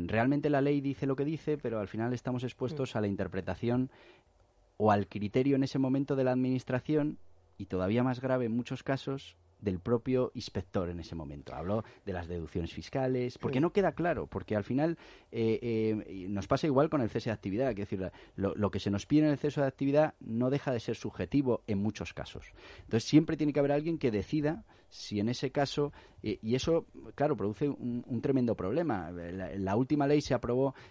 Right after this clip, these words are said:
Speaker 1: eh, que los autónomos, eh, podían desgravarse todos esos gastos de manutención y no se los desgrava nadie. ¿Por qué? Pues porque, eh, en cualquier momento te da la vuelta al criterio y, y tenemos un problema. ¿Cómo podemos hacer para, para,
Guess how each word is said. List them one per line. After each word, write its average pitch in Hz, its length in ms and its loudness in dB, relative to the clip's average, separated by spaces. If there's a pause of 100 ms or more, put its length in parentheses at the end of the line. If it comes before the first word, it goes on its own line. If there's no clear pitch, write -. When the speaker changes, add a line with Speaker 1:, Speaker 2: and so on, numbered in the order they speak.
Speaker 1:
eh, 123 180 -2
que - 80 0
los 131 140 2
autónomos, 131 640 0
eh, 123 120 0
podían 123 420 0
desgravarse 123 640 0
todos 123 260 -2
esos 123 200 -6
gastos 123 280 -4
de 123 80 -2
manutención 123 640 -2
y 110 80 0
no 120 80 2
se 156 100 -2
los 131 160 2
desgrava 127 500 -2
nadie. 120 460 -6 (560)
¿Por 104 180 2
qué? 170 160 8
Pues 101 260 -2
porque, 95 600 -2 (180)
eh, 92 560 -2 (160)
en 101 160 2
cualquier 98 400 2
momento 147 400 2
te 113 100 2
da 120 140 6
la 131 80 6
vuelta 131 320 4
al 135 80 2
criterio 147 640 0
y, 107 180 -4
y 101 120 -4
tenemos 120 340 0
un 120 100 -2
problema. 110 360 0 (520)
¿Cómo 180 240 0
podemos 202 380 -2
hacer 170 240 -4
para, 151 260 4
para, 139 520 0